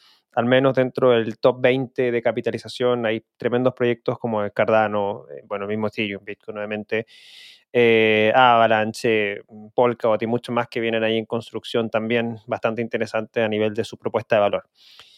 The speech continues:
Para terminar, Seba, siempre dejo un micrófono abierto. Si es que quieres compartir algo con nosotros, alguna idea general, cualquier cosa,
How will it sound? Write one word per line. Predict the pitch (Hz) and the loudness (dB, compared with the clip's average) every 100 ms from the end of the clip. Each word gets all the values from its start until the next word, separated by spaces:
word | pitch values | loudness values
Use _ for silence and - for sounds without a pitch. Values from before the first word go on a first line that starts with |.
| _ _ - - _ _ | _ _ -20 -20 _ _
Para | - 160 | 4 6
terminar, | 175 185 226 | 8 6 6
Seba, | 220 233 | 6 6
siempre | 220 220 220 | 6 2 6
dejo | 220 214 | 4 6
un | 226 | 4
micrófono | 202 202 220 202 | 6 4 6 6
abierto. | 196 208 - 294 330 | 6 4 4 0 0
Si | 262 - | -4 -4
es | 160 | -2
que | - 156 156 151 | 2 6 6 6
quieres | 147 160 | 4 4
compartir | 175 147 151 156 | 4 4 2 6
algo | 160 156 | 4 6
con | 156 | 2
nosotros, | 143 139 180 180 180 175 165 147 | 2 2 2 6 6 6 4 2
alguna | 135 123 143 151 | 0 2 4 4
idea | 147 147 | 4 4
general, | 139 135 151 170 165 160 | 4 2 4 4 4 2
cualquier | 143 127 - 147 | 0 0 0 -2
cosa, | 151 156 - 147 143 135 131 127 113 | -2 -2 2 4 4 4 0 -4 -10